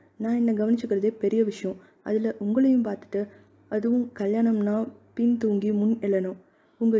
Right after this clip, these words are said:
ஷூ, socks முதற்கொண்டு எடுத்து வைக்கணும். முக்கியமான நாளை நினைவு வச்சுட்டு விருந்து சமைக்கணும். Surprise gift வாங்கிட்டு வரணும். உங்க மனசு கோணாம நடக்கணும். blah blah blah." இதெல்லாம் என்னால சரியா செய்ய முடியுமான்னு தெரியல வம்சி. நீ எந்த காலத்துல இருக்க?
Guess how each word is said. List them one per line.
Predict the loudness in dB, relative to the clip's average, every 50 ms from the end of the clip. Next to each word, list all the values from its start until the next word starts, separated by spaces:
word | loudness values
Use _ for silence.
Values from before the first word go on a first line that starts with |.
| 0 0
ஷூ, | -2 0 0 0
socks | -2 -4 -2 0 0 0 -2 -6 -12 -8
முதற்கொண்டு | -4 -4 -4 -2 -2 -4 -2 -2 -2 -4 -2 -2
எடுத்து | -2 -2 -2 0 0
வைக்கணும். | 0 0 0 -6 -6 -6 -10 -18 _ _ -4
முக்கியமான | -4 -4 -2 0 0 2 2 2 4 4 4
நாளை | 2 2 2 0 0
நினைவு | 0 0 0 2 2 2
வச்சுட்டு | 2 2 2 0 0 0 2
விருந்து | 2 2 2 2 0 0 -2
சமைக்கணும். | -4 -6 -6 -6 -8 -8 -10 -10 -16 -20 _ _ -10 -6
Surprise | -6 -6 -2 0 -2 -2 -2 -4 -2 0
gift | 0 0 0 -4
வாங்கிட்டு | -4 -2 0 0 0 0 0
வரணும். | -2 -2 -4 -6 -8 -10 -16 -20 -20 -10 -4
உங்க | -2 0 0
மனசு | 0 2 2 2 2 0 -2
கோணாம | -2 -2 -2
நடக்கணும். | -2 -2 -4 -4 -2 -2 -4 -4 -4 -6 -8 -8 -12 -16 -8
blah | -6 -4 -4 -4 -4
blah | -2 -2 -2 -2 0
blah." | 0 0 -2 -2 -6 -12 -20 -20 -16 -8 -6
இதெல்லாம் | -2 0 2 2 2 2 2 4
என்னால | 2 2 2 2 -2
சரியா | -2 -2 -2 -2 0 2 0 0
செய்ய | 0 0 2 4
முடியுமான்னு | 4 4 4 4 2 2 0 0 0 0
தெரியல | -2 -2 -2 -2 -2
வம்சி. | -2 -2 -4 -6 -8 -8 -12 -12 -12 -16 _ _ _ _ -6
நீ | -6 -4 -2 -2
எந்த | -2 0 0 0 0
காலத்துல | 0 2 0 0 0 0 0
இருக்க? | 0 0 0 -2 -4 -4